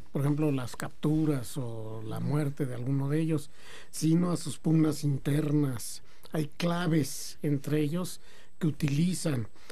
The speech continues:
Hay grupos afiliados con un, un cartel y otros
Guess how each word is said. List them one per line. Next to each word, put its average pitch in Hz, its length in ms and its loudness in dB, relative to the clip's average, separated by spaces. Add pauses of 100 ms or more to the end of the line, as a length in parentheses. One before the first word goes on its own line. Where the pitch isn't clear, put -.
(120)
Hay 165 140 2
grupos 165 460 2
afiliados 165 760 2
con 143 260 2
un, 151 300 4 (540)
un 143 680 4
cartel 160 680 0
y 156 80 4
otros 151 420 2